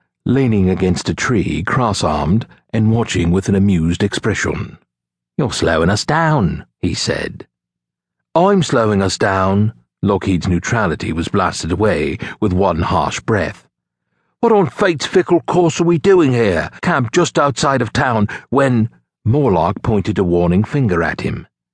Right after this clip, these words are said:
"Best close that mouth of yours, boy, lest the lion hears you." "Well," Lockheed said more quietly, "can you tell me why we're making camp just an hour from town?"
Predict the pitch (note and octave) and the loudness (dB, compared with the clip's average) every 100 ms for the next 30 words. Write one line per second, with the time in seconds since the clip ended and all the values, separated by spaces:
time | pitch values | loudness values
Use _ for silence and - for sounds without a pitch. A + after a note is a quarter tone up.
0 | _ _ _ _ _ _ F2+ E2+ - G2 | _ _ _ _ _ _ -4 -4 -4 -2
1 | F2+ D#2+ D#2 - F2 A2 G#2 F2 F2 E2+ | -2 -2 -4 -2 -2 -2 -2 -2 -2 -2
2 | E2 - A2 B2 C#3 - _ _ _ - | -4 -2 0 2 0 -4 _ _ _ -6
3 | G#2 - A#2+ C#3+ C#3 G2 F2+ E2 F2+ F2+ | -4 0 2 2 2 2 2 2 0 0
4 | B2 F3+ E3+ - _ _ _ _ _ _ | 2 2 0 -8 _ _ _ _ _ _
5 | _ _ _ - A2+ A2 G#2+ C3 E3+ - | _ _ _ -2 0 2 2 2 0 -4
6 | _ _ _ _ _ G#2+ G#2+ - G2 F2 | _ _ _ _ _ 0 0 0 0 0
7 | - G#2 D#2+ E2 F#2+ F#2 E2+ F2+ - F#2 | 0 0 0 0 0 2 0 -2 -4 -2
8 | E2+ D#2+ - D2+ - _ _ _ _ _ | -2 -6 -8 -10 -12 _ _ _ _ _
9 | _ - A2 G#2+ C#3 A#2+ D3 C#3 C#3 C#3 | _ -2 2 2 2 0 0 2 2 2
10 | C#3 C#3 C#3+ C#3 C#3 C#3 C#3+ C3+ C#3 C#3+ | 2 2 2 2 2 0 0 0 0 0
11 | B2+ C#3+ B2 C#3+ C#3 C#3+ C#3 D3+ C#3+ D3 | 0 -4 -2 0 2 0 0 0 0 0
12 | D3+ D#3+ D#3+ | 2 4 4